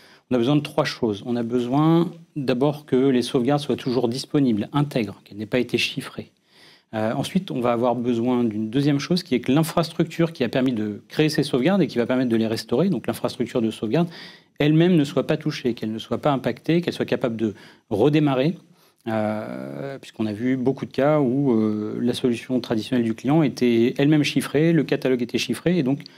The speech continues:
les sauvegardes, même encore présentes, étaient absolument inutilisables. Donc c'est important que la solution elle-même soit très résiliente. Et puis le dernier point, c'est que les données, on a les données intègres,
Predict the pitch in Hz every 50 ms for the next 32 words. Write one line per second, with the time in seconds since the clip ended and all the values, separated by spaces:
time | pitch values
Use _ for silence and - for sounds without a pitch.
0 | - _ _ _ _ _ - 127 123 - 147 131 131 143 127 113 123 151 165 165
1 | 151 - 151 131 - - 131 113 123 151 160 160 - - 113 104 - - - 123
2 | 123 135 131 123 123 120 120 - 117 113 104 98 90 90 98 101 101 - - -
3 | - - 120 110 127 113 - 156 147 - 123 113 - 123 117 113 - - 151 156
4 | 151 - 127 120 123 139 147 147 147 - 123 120 - - - - - 147 135 127
5 | 107 123 120 110 110 - _ - _ _ _ _ _ _ - - - _ _ _
6 | 127 123 - 151 151 139 139 131 127 127 113 - 160 175 202 185 - 131 113 -
7 | 123 117 123 120 127 151 180 202 202 202 - - _ _ 131 127 127 127 123 120
8 | 117 113 113 123 - _ _ _ 131 123 123 127 120 123 127 120 117 117 117 113
9 | 110 - 135 160 180 170